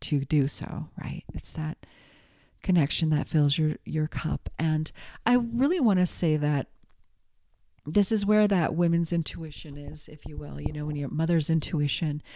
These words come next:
when you have that intuition coming in, that's coming from the guides. When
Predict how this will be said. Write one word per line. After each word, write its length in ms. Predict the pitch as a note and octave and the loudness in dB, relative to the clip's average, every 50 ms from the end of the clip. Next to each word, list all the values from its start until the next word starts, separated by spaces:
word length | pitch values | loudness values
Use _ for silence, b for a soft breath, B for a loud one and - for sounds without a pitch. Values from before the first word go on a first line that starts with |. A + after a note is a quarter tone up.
| B B B B B B B | B B B B B B B
when 120 | - F3 | 4 4
you 100 | E3 E3 | 6 6
have 420 | D#3 D3 F#3 F#3+ F3+ G3+ G3+ F#3 - | 4 2 2 2 4 4 2 2 0
that 240 | G3+ G3 G3 - | 0 0 0 0
intuition 540 | - F#3+ F#3+ F3 - F3+ F3 E3 - - F3+ | 2 0 0 0 0 0 0 0 0 0 -2
coming 340 | F3 - E3 D#3+ D#3+ D#3+ D#3 | -2 0 0 0 2 2 2
in, 160 | D#3 D3+ D3+ | 2 2 2
that's 240 | D#3 D3+ D3+ D3 - | 2 0 0 -2 -4
coming 320 | - - F3 E3+ D#3 E3 | 0 2 2 4 4 2
from 240 | E3 - E3+ D#3+ D3+ | 2 0 0 -2 0
the 80 | C#3+ C#3+ | -2 -2
guides. 640 | - - C3 B2+ B2 B2 A#2+ C3+ D#3+ - - - - B B B B B B B B B B B B _ _ | -2 -2 -2 0 -2 -2 -2 -4 -6 -8 -10 -12 -12 B B B B B B B B B B B B _ _
When 680 | _ F3+ F3 F#3 F3+ F3+ F3 F3+ F3 F3 E3+ E3 D#3 - | _ 0 2 4 4 4 4 4 4 2 2 0 -2 -6